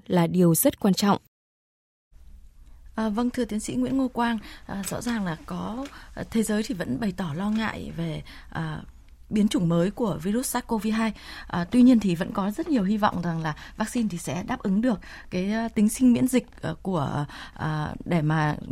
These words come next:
Speaker 2: giúp người dân ngăn ngừa covid mười chín. Vậy với vaccine của Việt Nam mà chúng ta đang nghiên cứu sản xuất và dự kiến thì, ờ, phải đến cuối năm hai nghìn không trăm hai mươi mốt hoặc đầu năm hai nghìn không trăm hai mươi hai chúng ta mới có thể là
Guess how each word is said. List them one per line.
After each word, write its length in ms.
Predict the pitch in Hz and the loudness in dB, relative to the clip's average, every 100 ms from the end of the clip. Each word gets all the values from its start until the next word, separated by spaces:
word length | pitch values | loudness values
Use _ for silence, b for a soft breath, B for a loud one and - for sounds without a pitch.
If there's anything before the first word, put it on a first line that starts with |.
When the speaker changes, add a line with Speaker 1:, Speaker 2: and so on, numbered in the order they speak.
| 165 | 0
Speaker 2:
giúp 160 | 277 294 | 0 2
người 120 | 170 | 2
dân 220 | 208 208 | 4 4
ngăn 180 | 214 214 | 4 4
ngừa 120 | 185 | 4
covid 280 | 151 208 277 | 2 2 4
mười 120 | 202 | 4
chín. 240 | - 175 220 B B B | 4 4 2 B B B
Vậy 140 | 202 175 | 2 4
với 220 | 196 240 | 4 4
vaccine 380 | 370 - 285 247 | 2 4 4 6
của 360 | 208 147 143 147 | 4 2 2 2
Việt 140 | 175 | 4
Nam 240 | 196 220 202 B B | 4 4 2 B B
mà 160 | 196 185 | 2 2
chúng 160 | 180 | 2
ta 120 | 233 | 2
đang 140 | 226 233 | 4 6
nghiên 140 | 233 | 4
cứu 220 | 208 202 | 4 2
sản 160 | 208 160 | 2 0
xuất 220 | - 302 - B B B | 2 0 -2 B B B
và 240 | 190 180 | 0 2
dự 140 | 165 - 208 | 2 0 2
kiến 240 | 190 233 | 4 4
thì, 240 | 285 165 | 4 2
ờ, 160 | 110 - | 0 -4
phải 260 | - 180 - | -4 -6 -4
đến 280 | 147 165 202 | -2 -2 0
cuối 180 | 233 226 | 4 4
năm 140 | 277 | 4
hai 100 | 269 | 2
nghìn 140 | 240 | 2
không 140 | 185 220 | 0 -2
trăm 120 | 220 | -2
hai 100 | 226 | -2
mươi 60 | 262 | -2
mốt 80 | 240 | -6
hoặc 120 | - b b | -10 b b
đầu 180 | - 190 | -2 0
năm 140 | 196 226 | 2 2
hai 120 | 220 | 2
nghìn 160 | 190 | 0
không 200 | 147 202 | 0 -6
trăm 200 | 185 196 | -4 -2
hai 80 | 190 | -2
mươi 80 | 202 | 0
hai 140 | 208 - b b | -2 -4 b b
chúng 160 | 185 190 | -6 0
ta 100 | 202 | 2
mới 140 | 196 | 2
có 140 | 180 | -2
thể 260 | 208 185 - | -4 -4 -2
là 180 | 147 | -4